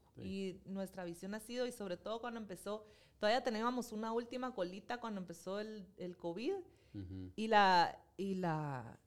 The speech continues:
Speaker 1: Ya
Speaker 2: lo
Speaker 1: la
Speaker 2: que se
Speaker 1: mataron.
Speaker 2: decidió fue, no, eh, la tierra vale mucho más porque está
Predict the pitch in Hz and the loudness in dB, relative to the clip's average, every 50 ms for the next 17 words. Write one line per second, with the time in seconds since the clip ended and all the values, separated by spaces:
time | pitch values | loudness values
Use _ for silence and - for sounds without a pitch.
0 | - - - 185 185 180 175 - 190 180 185 196 190 190 180 196 190 175 175 180 | -20 -14 -8 -4 -2 -2 0 0 -2 -2 0 0 0 0 0 0 -2 0 0 2
1 | 185 226 240 - - 269 285 349 403 381 - - 170 185 185 175 120 - - - | 2 2 2 2 2 4 4 4 2 0 -2 -6 -6 -4 -4 -4 -4 -6 -10 -16
2 | - - - _ _ _ _ _ - - 175 170 165 - 180 170 170 170 - 185 | -20 -20 -20 _ _ _ _ _ -12 -6 -4 -4 -4 -2 -4 -4 -6 -4 -4 -4
3 | 196 190 202 202 208 214 220 220 214 214 - - 170 175 202 269 392 - - - | -2 0 0 0 0 -2 -2 -6 -6 -8 -10 -10 -6 -4 -2 -2 -2 -4 -8 -12
4 | 190 175 - 175 170 180 180 180 185 190 190 190 180 175 170 | -12 -12 -12 -14 -12 -10 -8 -6 -6 -4 -6 -6 -8 -10 -12